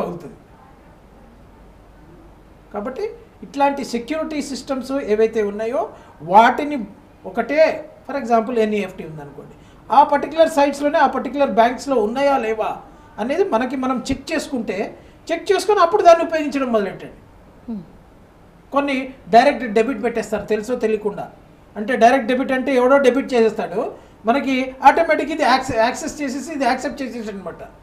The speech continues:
Speaker 1: అంటే అది తెలీదు. మీరు ఎప్పుడైతే ఆ ట్రాన్సాక్షన్స్, ఆ ఫామ్స్ ఫిలప్ చేస్తుంటారో అది టిక్ చేసేస్తూ ఉంటారు, బ్లైండ్గా టిక్ చేసేస్తుంటారు. కానీ ఆ టిక్ చేసేటప్పుడు జాగ్రత్తగా టిక్ చేయాలి అవి. ఈ Paytm నుంచి, ఈ యూపీఐ, ఈ Google,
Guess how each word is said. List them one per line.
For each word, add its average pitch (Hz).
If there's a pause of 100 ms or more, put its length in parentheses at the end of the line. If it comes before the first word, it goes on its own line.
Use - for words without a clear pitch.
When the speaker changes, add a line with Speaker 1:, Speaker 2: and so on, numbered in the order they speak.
(260)
Speaker 1:
అంటే 247
అది 294
తెలీదు. 311 (220)
మీరు 240
ఎప్పుడైతే 294
ఆ 302
ట్రాన్సాక్షన్స్, 262
ఆ 277
ఫామ్స్ 247
ఫిలప్ 240
చేస్తుంటారో 233 (260)
అది 254
టిక్ 349
చేసేస్తూ 339
ఉంటారు, 262 (480)
బ్లైండ్గా 330
టిక్ 311
చేసేస్తుంటారు. 240 (280)
కానీ 320
ఆ 311
టిక్ 330
చేసేటప్పుడు 359
జాగ్రత్తగా 277
టిక్ 254
చేయాలి 196
అవి. - (2250)
ఈ 202
Paytm 247
నుంచి, 277 (280)
ఈ 214
యూపీఐ, 269 (180)
ఈ 214
Google, 269